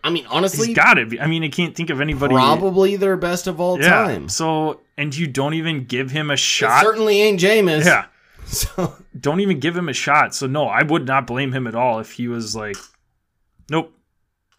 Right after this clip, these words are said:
Speaker 2: not going there." So, yeah. No, I, it is what it is, but
Speaker 1: Yeah.
Speaker 2: no. <laughs>
Speaker 1: No, that, I mean, but, but good for Jackson State. That's pretty,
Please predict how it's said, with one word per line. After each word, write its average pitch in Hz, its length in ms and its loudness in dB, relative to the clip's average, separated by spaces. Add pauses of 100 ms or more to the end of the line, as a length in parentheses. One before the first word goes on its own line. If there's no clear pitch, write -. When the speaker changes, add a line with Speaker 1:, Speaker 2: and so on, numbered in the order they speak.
(160)
Speaker 2:
not 120 240 -10
going 135 260 -4
there." 110 360 -4
So, 107 420 -10 (1800)
yeah. 120 240 -8 (300)
No, 135 140 -2
I, 117 140 -2
it 123 220 -6 (1000)
is 131 200 -8
what 131 160 -4
it 120 100 -6
is, 117 300 -4
but 107 340 -12 (600)
Speaker 1:
Yeah. 156 180 -4
Speaker 2:
no. 220 240 -10 (560)
<laughs> 143 120 -8
Speaker 1:
No, 151 260 -2
that, 131 220 -6
I 139 80 -6
mean, 139 280 -4
but, 139 240 -6
but 151 200 -4
good 196 200 0
for 226 120 -4
Jackson 151 420 -6
State. 98 280 -8
That's 110 140 -16
pretty, 151 280 -12